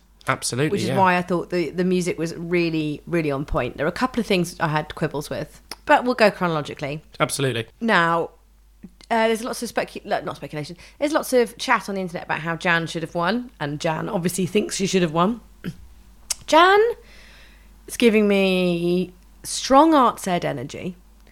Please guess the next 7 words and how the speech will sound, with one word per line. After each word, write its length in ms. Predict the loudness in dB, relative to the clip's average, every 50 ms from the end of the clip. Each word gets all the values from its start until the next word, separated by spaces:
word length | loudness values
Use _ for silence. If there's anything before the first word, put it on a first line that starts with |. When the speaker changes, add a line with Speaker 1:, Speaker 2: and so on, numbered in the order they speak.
| -20 -20 -20 -20 -20 -20 -20 -20 -20 -20 -20 -20 _ _ 0
Speaker 2:
and 720 | 2 4 4 4 4 4 2 2 0 0 0 -2 -4 -6 -12 -16 -20 -20 _ _ _ _ _ -20 -20 -8 -2
there's 220 | 0 0 2 2
no 240 | 4 4 6 6 6
doubt 260 | 4 4 2 2 0
that 100 | -2 -8
she's 280 | -10 -8 -8 -8 -10 -10
very 420 | -10 -8 -8 -6 -6 -8 -10 -10